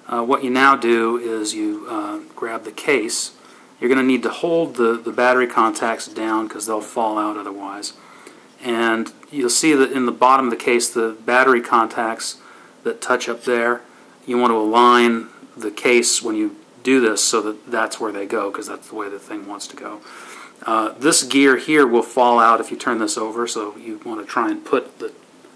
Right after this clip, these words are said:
the lid on top of it if you can. And now we can flip over, and it's back the way it wants to be.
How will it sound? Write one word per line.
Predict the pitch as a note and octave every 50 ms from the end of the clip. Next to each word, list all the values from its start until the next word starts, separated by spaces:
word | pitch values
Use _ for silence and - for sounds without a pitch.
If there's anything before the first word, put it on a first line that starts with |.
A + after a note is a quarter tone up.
| - - - - - - _ _ _ _ - -
the | - G2+ G2+ G2+ G#2 G#2 G#2+ G#2+ - - - - -
lid | A#2+ A#2+ B2 B2+ A#2+ A#2 A2
on | G#2 G2+
top | - - - - C#3 C3 C3 -
of | - G2+
it | G2 - - - - - - -
if | - -
you | - -
can. | - - - - - - - - E4 - - - - - - - _ _ _ - - - - - - - - _ _ -
And | G#2+ G#2+ G#2+
now | G#2+ A2 G#2+ G#2 G#2
we | G#2 G#2
can | - G2+
flip | - - - G#2+ - -
over, | E3+ G3 G3 E3+ F3+ F3+ F3 - - - - - - - - - - - - - - _ _ _ - - - - - - - - - - - - - - - - - - - -
and | - B2 - - F4+ F4+ F4
it's | - - - - -
back | - - - A2 G#2+ G#2+ G#2+ G#2+ G#2+ - - - - -
the | A2
way | A2 G#2+ G#2
it | G#2+ G#2+
wants | G#2+ G#2+ G#2+ - -
to | -
be. | - A3+ A#3 C4 -